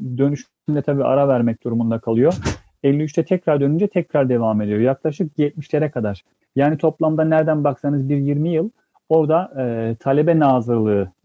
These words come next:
e, tırnak içinde görevini yürütüyor Redaus. E, bunu nereden tespit ediyoruz?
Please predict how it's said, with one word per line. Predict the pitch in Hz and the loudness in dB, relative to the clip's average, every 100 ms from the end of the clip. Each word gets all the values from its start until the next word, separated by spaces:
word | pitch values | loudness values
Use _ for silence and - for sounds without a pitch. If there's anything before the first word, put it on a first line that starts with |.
| 110 | -6
e, | 123 110 104 101 | -2 0 -2 -4
tırnak | 113 120 117 | -2 0 -2
içinde | - 120 143 196 _ _ _ | -2 2 2 0 _ _ _
görevini | 131 139 151 160 160 | 2 4 4 4 0
yürütüyor | 135 113 117 110 | 0 0 0 0
Redaus. | 107 156 226 _ _ _ - | 0 -2 -4 _ _ _ -4
E, | 127 127 131 | -2 -2 -2
bunu | 170 175 | -2 0
nereden | 180 180 175 165 | 0 0 0 -4
tespit | 156 143 - | -6 -8 -4
ediyoruz? | 135 127 170 | -2 0 -2